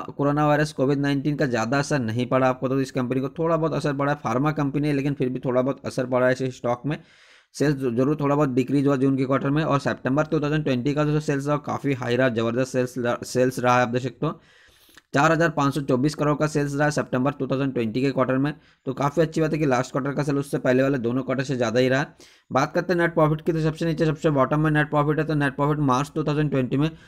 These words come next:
सात सौ पच्चीस करोड़ का नेट प्रॉफिट था, वहीं जून टू थाउजेंड ट्वेंटी में सात सौ चौदह करोड़ का नेट प्रॉफिट था। तो आप देखो मार्च से जून में नेट प्रॉफिट भी थोड़ा बहुत डिक्रीज जरूर हुआ है,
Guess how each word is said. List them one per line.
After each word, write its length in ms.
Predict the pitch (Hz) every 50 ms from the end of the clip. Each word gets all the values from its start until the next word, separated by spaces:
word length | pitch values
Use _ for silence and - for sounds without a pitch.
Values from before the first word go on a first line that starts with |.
| - - _
सात 200 | - 147 151 151
सौ 140 | - 190 170
पच्चीस 360 | 131 151 139 - - 160 151
करोड़ 220 | - 165 160 160 147
का 60 | 156
नेट 180 | 156 156 156 151
प्रॉफिट 340 | 165 156 156 160 156 156 -
था, 60 | 165
वहीं 220 | 160 156 165 151 139
जून 260 | 127 131 143 156 156
टू 120 | 156 156
थाउजेंड 260 | 147 151 151 156 151 143
ट्वेंटी 220 | 143 131 127 143
में 100 | 160 170
सात 240 | 170 - 131 131 131
सौ 120 | - 170 160
चौदह 300 | 156 143 131 117 123 127
करोड़ 240 | 127 131 123 127 113
का 100 | 127 127
नेट 160 | 120 120 113
प्रॉफिट 260 | - 123 120 120 117 110
था। 240 | - 120 110 110 107 - - - - _ _ -
तो 40 | 135
आप 60 | 143
देखो 200 | 156 160 165 175
मार्च 280 | 160 147 135 139 147 151
से 140 | - 175 165
जून 200 | 135 135 151 151
में 100 | 156 156 151
नेट 240 | 143 135 135 135
प्रॉफिट 380 | - 135 123 123 - 151 147 151
भी 180 | 143 160 156 131 - - _ _ -
थोड़ा 180 | 143 147 156
बहुत 180 | 151 151 156 147
डिक्रीज 320 | 131 151 147 147 151 151 131
जरूर 240 | 135 135 139 147 147
हुआ 180 | 143 143 143
है, 140 | 156 160 -